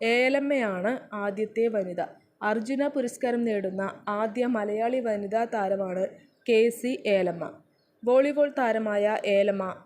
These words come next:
ആയിരത്തി തൊള്ളായിരത്തി എഴുപത്തിയഞ്ചിലാണ് അർജുന പുരസ്കാരത്തിന് തിരഞ്ഞെടുക്കപ്പെട്ടത്. സാലി ജോസഫ് ആയിരത്തി തൊള്ളായിരത്തി എൺപത്തിനാല്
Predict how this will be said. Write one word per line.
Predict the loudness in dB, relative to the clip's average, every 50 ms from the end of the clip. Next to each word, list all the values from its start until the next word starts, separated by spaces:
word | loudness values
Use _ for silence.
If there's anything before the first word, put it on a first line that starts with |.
| -4
ആയിരത്തി | -2 0 2 0 0 -2 -4 -4
തൊള്ളായിരത്തി | -4 -2 -2 0 -2 -2 -2 -2 0 0
എഴുപത്തിയഞ്ചിലാണ് | 0 0 0 -2 -4 -2 -2 -2 -2 -2 -2 -2 0 0 0 -2 -4 -6 -6 -6 -8 -6 -2 0
അർജുന | 0 0 0 0 -2 -2 -2 -2
പുരസ്കാരത്തിന് | -2 -4 -4 -6 -6 -4 -4 -4 -4 -4 -4 -4 -4 -2 -2 -2
തിരഞ്ഞെടുക്കപ്പെട്ടത്. | -2 -2 -2 -4 -4 -6 -6 -6 -6 -6 -6 -6 -6 -6 -8 -12 -14 -20 _ _ _ _ _ -6 -2
സാലി | 2 2 4 4 2 2
ജോസഫ് | 2 2 2 2 2 0 0 -2 -4 -4 -8 -6 -2
ആയിരത്തി | 0 0 0 0 -2 -4 -4
തൊള്ളായിരത്തി | -2 0 2 2 0 0 0 -2
എൺപത്തിനാല് | -2 -2 -2 -2 -4 -4 -4 -4 -6 -6 -4 -4 -4 -4